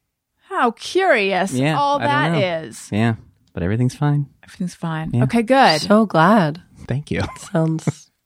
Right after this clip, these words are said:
Speaker 3: scary.
Speaker 2: Oh, what a
Speaker 3: Momentarily.
Speaker 2: Yeah, and what a story it was.
Speaker 3: What a
Speaker 2: Right?
Speaker 3: story.
Speaker 1: <laughs> I know.
Speaker 3: Riveting.
Speaker 1: I feel like we've all gone on a journey.
Speaker 2: <laughs>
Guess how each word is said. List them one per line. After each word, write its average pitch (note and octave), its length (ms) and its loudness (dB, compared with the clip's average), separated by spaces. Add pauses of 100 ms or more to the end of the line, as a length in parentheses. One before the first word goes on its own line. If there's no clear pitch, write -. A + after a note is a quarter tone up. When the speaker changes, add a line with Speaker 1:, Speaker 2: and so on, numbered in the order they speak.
(260)
Speaker 3:
scary. G3 680 -4 (140)
Speaker 2:
Oh, E2+ 320 0
what B2 120 0
a A2+ 40 0
Speaker 3:
Momentarily. F3+ 840 -2
Speaker 2:
Yeah, E2+ 240 -6 (240)
and G2+ 120 -2
what A#2+ 120 0
a G2+ 40 -4
story F#2+ 380 -2
it F2 100 -2
was. A2+ 300 -6
Speaker 3:
What A3 200 2
a - 40 2
Speaker 2:
Right? - 300 0
Speaker 3:
story. E3+ 420 0
Speaker 1:
<laughs> G#3 240 -4
I - 140 0
know. G#3+ 440 0
Speaker 3:
Riveting. - 280 -4
Speaker 1:
I C4+ 80 0
feel F#4 240 0
like E4+ 180 -2
we've D#4 180 0
all D4 320 0
gone C4 320 0
on A3+ 40 2
a A3 80 2
journey. F#3 580 -2
Speaker 2:
<laughs> - 40 -6